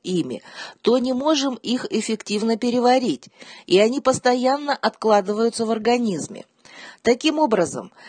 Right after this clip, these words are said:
не только появляются жировые отложения, но и постепенно снижается функциональная активность печени.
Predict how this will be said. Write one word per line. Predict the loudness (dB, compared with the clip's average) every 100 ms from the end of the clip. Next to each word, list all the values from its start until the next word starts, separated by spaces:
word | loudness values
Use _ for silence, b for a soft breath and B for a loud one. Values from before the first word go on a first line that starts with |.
| B
не | -2 0
только | 4 4 2 0
появляются | 4 4 4 4 4 2 -4
жировые | 0 2 2 2 2
отложения, | 0 0 -2 0 -2 -4 -6 -12 -16 B B
но | -2 4 4 2
и | -6
постепенно | 0 0 0 -6 -6 0 2 2 0
снижается | 0 0 0 4 4 4 0 -6
функциональная | -4 -4 -4 0 2 2 0 -2 0 2 2
активность | 0 -2 -2 0 -2 -4 -2
печени. | 0 2 2 -2 -6